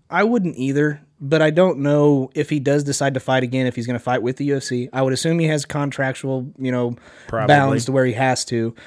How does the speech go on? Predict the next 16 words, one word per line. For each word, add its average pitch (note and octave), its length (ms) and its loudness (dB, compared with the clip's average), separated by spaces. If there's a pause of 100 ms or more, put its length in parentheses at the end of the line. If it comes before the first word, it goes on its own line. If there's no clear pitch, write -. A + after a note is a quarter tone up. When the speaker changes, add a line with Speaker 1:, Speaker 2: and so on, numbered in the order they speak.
(360)
Speaker 1:
Um, B2+ 600 0
but, C3 460 2 (420)
you D3+ 140 2
know, G3 160 4
y-, E3 240 -4 (100)
I, - 360 -6
I, D3 160 -6
I've A3 240 4
always F#3 260 6
said C#3 240 2
that C3+ 120 4
if - 140 -2
you've D3 140 -4
got D3 160 4
a C3+ 60 2
guy, B2+ 560 0